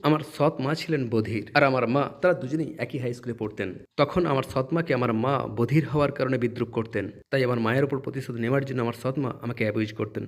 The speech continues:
ফিজিক্যালি, মেন্টালি, just আমাকে টর্চার করতেন। আমার একমাত্র সত্যিকারের আবেগ ছিল রাগ। রাগ ছাড়া সত্যিকার অর্থে আমি অন্য কোনো আবেগ অনুভব করতে পারতাম না।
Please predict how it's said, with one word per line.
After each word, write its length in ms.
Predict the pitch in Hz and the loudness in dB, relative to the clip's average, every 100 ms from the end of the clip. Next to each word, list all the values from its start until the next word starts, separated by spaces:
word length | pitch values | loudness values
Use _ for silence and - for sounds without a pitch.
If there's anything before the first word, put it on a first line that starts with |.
| - | -12
ফিজিক্যালি, 560 | - 120 120 123 113 - - | -6 -4 0 -2 -2 -6 -4
মেন্টালি, 500 | 123 123 123 110 110 - - _ _ _ _ _ _ 120 | -2 0 0 -2 -6 -14 -20 _ _ _ _ _ _ 0
just 180 | 135 - | 0 0
আমাকে 180 | 117 113 | -4 -2
টর্চার 400 | 117 107 104 - | -2 -2 -4 -6
করতেন। 360 | 104 - 95 - - _ _ _ - | -6 -6 -8 -10 -18 _ _ _ 0
আমার 140 | 127 - | 0 2
একমাত্র 460 | 127 143 160 160 143 - | -2 -2 -4 -4 -8 -8
সত্যিকারের 480 | 120 - 139 139 131 | -12 -10 -10 -6 -4
আবেগ 260 | 117 123 | -2 -4
ছিল 220 | 117 120 117 | -4 -2 0
রাগ। 320 | 107 98 - - - - - | 0 -2 -8 -18 -20 -20 0
রাগ 260 | 123 131 156 | 4 6 4
ছাড়া 220 | 175 139 | -2 -2
সত্যিকার 480 | - - 135 131 123 | -6 -8 -8 -8 -4
অর্থে 340 | 123 - 131 | -6 -2 -2
আমি 120 | 123 | -2
অন্য 340 | - 123 131 127 | 0 -2 -2 -4
কোনো 240 | - 120 | -4 -2
আবেগ 360 | 110 110 113 117 | 0 0 -2 -2
অনুভব 320 | 117 113 113 | -2 -2 -2
করতে 200 | 110 110 | -4 -2
পারতাম 320 | 110 - 104 | -4 -2 -2
না। 160 | 104 | -2